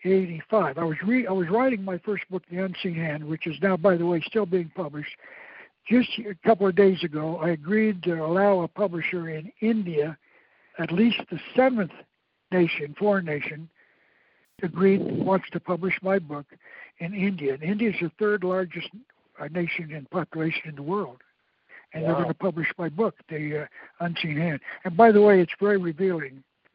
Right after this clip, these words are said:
Speaker 1: because in that book, Little Ralphie Epperson discusses at the very beginning of The Unseen Hand freedom. What does it mean to have unalienable rights? What does it mean that you've got the right to property,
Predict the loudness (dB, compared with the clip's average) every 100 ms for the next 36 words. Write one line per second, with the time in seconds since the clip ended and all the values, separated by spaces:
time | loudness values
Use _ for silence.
0 | -20 -16 -12 -4 -4 -4 -2 0 4 4
1 | 2 -4 -6 -8 -16 _ _ _ _ -4
2 | 2 4 6 4 2 -2 -2 -6 -12 -10
3 | -10 -8 -8 -2 -2 -2 -8 -10 -4 0
4 | 0 -2 -4 -4 -2 -4 -4 -4 -4 -4
5 | -4 -6 -6 -8 -12 -20 _ _ _ 0
6 | 2 2 0 -12 _ _ _ _ _ _
7 | -20 _ _ _ 0 2 4 0 0 0
8 | -2 -2 -6 -6 -8 -4 -2 0 -2 -6
9 | -8 -8 -10 -14 -20 -16 -16 -18 _ _
10 | -20 -4 2 4 4 2 0 -2 -6 -10
11 | -4 -4 -4 -6 -2 -4 -4 -10 -6 -8
12 | -8 -14 -14